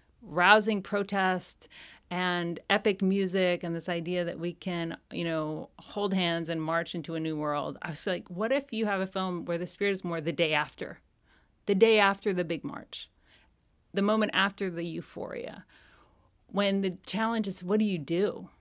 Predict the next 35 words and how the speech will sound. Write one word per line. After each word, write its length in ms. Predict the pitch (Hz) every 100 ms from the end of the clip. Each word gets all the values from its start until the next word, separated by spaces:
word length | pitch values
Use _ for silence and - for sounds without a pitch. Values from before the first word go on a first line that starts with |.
| _ -
That 160 | 185 -
energy 760 | 196 190 190 185 175 165 156 _ _ _ -
is 240 | 180 156
dissipated, 800 | - 190 190 185 175 165 156 143
but 160 | 170 165
the 60 |
problem 460 | 170 170 160 160 151
is 140 | 151
still 240 | - 160 151
there. 340 | 143 - 185
So 520 | - - 196 185 170 - - - -
it's 200 | 190 208
not 240 | 233 240
explicitly 520 | 202 - 190 185 180
said 200 | 175 190
in 40 | 185
the 80 | 175
film, 180 | 180
but 100 | 165
that 100 | 165
was 120 | 175 156
one 160 | 175
reason 280 | 170 165 175
I 100 | 160
went 200 | 160 -
to 80 | 170
Miami, 600 | 160 156 165 165 151 147
Florida. 540 | - 170 170 156 151
There's, 280 | 147 151 - -
you 120 | 165
know, 140 | 151
quite 220 | 143 185
a 40 | 170
few 220 | - 160
scenes 640 | 151 180 165 156 147 -